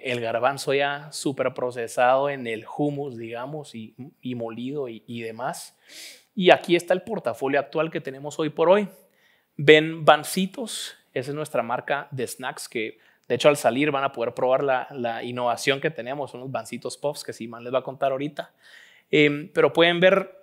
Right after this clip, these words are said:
aquí en distintas columnas, marca, categoría, producto, imagen, de dónde viene el garbanzo, en dónde se transforma, si es seco, refrigerado, congelado. Em, pueden ver que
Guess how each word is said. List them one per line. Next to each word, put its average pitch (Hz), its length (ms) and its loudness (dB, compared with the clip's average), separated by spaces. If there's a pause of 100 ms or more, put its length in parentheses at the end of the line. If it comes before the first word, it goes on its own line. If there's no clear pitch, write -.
(160)
aquí 147 220 -2
en 160 80 2
distintas 175 420 0
columnas, 160 640 -2
marca, 151 420 4
categoría, 143 720 0
producto, 143 480 -2
imagen, 139 560 -6
de 120 80 -6
dónde 131 260 -4
viene 139 180 -4
el 135 80 -8
garbanzo, 135 580 -2
en 127 100 -14
dónde 127 200 -10
se 139 120 -6
transforma, 139 800 -4 (260)
si 131 220 0
es 120 100 0
seco, 147 280 4
refrigerado, 123 640 -4
congelado. 143 800 -6 (540)
Em, 131 200 -6
pueden 143 280 -2
ver 156 160 4
que - 360 2